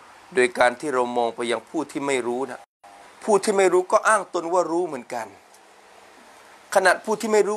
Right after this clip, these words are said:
ก็ยังอ้างตัวเองว่ารู้เลย แสดงว่าความรู้นี่มีความประเสริฐ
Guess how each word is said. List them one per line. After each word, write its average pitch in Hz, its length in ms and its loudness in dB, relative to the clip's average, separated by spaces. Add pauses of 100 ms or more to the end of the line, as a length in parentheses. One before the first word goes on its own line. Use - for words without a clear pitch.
ก็ - 20 -2 (140)
ยั - 60 2
ง 180 40 -8 (140)
อ้ - 80 0
า 196 40 2
ง 190 40 -4 (120)
ตั - 60 -6
ว 156 100 2
เ - 20 -10
อ - 80 0
ง - 100 -2
ว่ 185 60 2
า 170 40 2 (100)
รู้ - 20 -4 (200)
เ 139 40 -8
ล - 80 -10
ย 110 40 -12 (100)
แ - 40 -10
ส - 100 0
ด - 60 2
ง 165 80 -4
ว่ - 60 -4
า - 100 -10
ค - 40 -8
ว - 60 2
า - 40 6
ม - 100 4
รู้ - 20 -6 (100)
นี่ - 20 -4 (120)
มี - 20 -12 (100)
ค - 40 -12
ว - 40 6
า - 40 4
ม - 80 0
ป - 40 -2
ร - 20 -8
ะ 143 80 -10
เ - 40 -8
ส - 20 -8
ริ 110 140 -6
ฐ - 20 -20